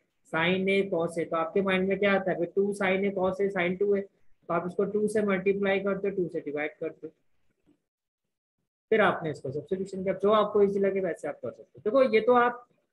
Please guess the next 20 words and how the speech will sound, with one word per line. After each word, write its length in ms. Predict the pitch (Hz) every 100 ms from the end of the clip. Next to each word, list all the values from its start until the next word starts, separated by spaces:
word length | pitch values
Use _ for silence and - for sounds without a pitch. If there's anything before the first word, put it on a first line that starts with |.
| _ _ _ _ _ _ _ - - _ 175
ये 160 | 202
नहीं 160 | 233 277
कि 80 | 285
अब 200 | 233 -
ऐसा 220 | 185 208 220 -
हो 160 | 180 208
जाता 360 | 196 190 190 185
जैसे 240 | 180 175
आपने 240 | 196 202 202
मुझे 260 | 180 180
कहा, 140 | 175 160
वो 120 | 160 208
नहीं 160 | 262
करना, 260 | 240 175 127 - _ _ -
आपको 280 | 165 - 240
वो 80 | 262 -
apply 360 | 180 196 196 226
करके 340 | 226 202 226 190
देखना 340 | 202 202 240
है। 160 | 190